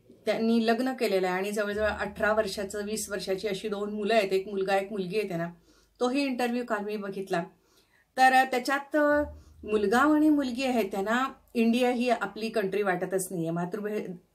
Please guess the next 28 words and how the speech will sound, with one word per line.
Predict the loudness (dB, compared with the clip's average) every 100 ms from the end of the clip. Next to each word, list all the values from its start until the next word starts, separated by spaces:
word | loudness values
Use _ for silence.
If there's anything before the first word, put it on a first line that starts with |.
| -6
मातृभूमी | 0 0 0 -4 -2 0 0 2
वाटतच | 2 2 -2 -4 -4
नाही. | -6 -6 _ -20 _ _ _ -20 -2
पण | 0
आणि | 0 0 0 0 -2
युक्रेनियन | -2 -2 -2 -4 -2 -2 -2 -2 -4 -4
जी | -2 0 2
लेडी | 2 4 2
आहे, | 4 2
बायको | 0 0 0
आहे, | 0 2 -4 -6 _ _ -6
तर | -4
तिला | -2 -2
युक्रेनच | -2 -2 -2 -2 -2 -4
आपलं | -4 0 2
वाटतंय. | 0 -2 -6 -8 _ -20 _ _
आणि | -6 -2 0 0
जो | 0 0 0 -4 -8 -4
इंडियन | 0 2 2 0
माणूस | 0 0 -2 0
आहे | -2 -2 -4
ज्यानं | -4 -2 -2
युक्रेनियन | -2 -6 -4 -2 0 0 -2 -8 -20 _ -6
लेडीशी | -2 0 -2 -2
लग्न | -2 -2 -2
केलेलं | -2 -2 0
आहे, | -2
त्या | 0 2